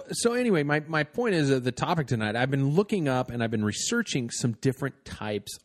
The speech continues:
Speaker 2: of cycling races, different styles of racing that are kinda on this growth, on this grassroots concept.
Speaker 1: Unicycle time trialing.
Speaker 2: Well, no, yeah,
Speaker 1: Oh,
Speaker 2: okay.
Speaker 1: okay. <laughs>
Speaker 2: Now, I'm gonna, I'm gonna skip one or two of 'em here because I,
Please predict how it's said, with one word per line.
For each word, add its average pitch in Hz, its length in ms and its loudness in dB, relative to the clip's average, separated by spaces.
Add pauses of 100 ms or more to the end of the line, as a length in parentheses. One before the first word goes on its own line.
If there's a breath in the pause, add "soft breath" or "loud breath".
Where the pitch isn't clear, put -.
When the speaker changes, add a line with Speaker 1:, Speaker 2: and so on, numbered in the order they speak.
Speaker 2:
of 90 420 -10 (320)
cycling 117 560 -2
races, 92 540 -6 (360 loud breath)
different 123 280 -2
styles 113 540 2
of 101 120 0
racing 113 380 2
that 104 140 0
are 104 100 0
kinda 127 300 0
on 107 220 0
this 110 180 0
growth, 127 440 0
on 101 140 -6
this 101 180 -4
grassroots 110 720 -2
concept. - 580 -12
Speaker 1:
Unicycle 131 600 -2
time 110 240 -8
trialing. 82 340 -12 (140)
Speaker 2:
Well, 196 260 2
no, 156 300 2
yeah, 139 140 -4
Speaker 1:
Oh, 147 100 2
Speaker 2:
okay. 120 200 2
Speaker 1:
okay. 101 280 -8
<laughs> - 100 -14
Speaker 2:
Now, 151 300 4
I'm 175 140 2
gonna, 220 200 2
I'm 165 160 2
gonna 180 160 2
skip - 480 2
one 175 160 4
or 147 60 2
two 151 200 4
of 120 60 2
'em 110 80 -2
here 104 160 0
because 101 320 0
I, 113 100 4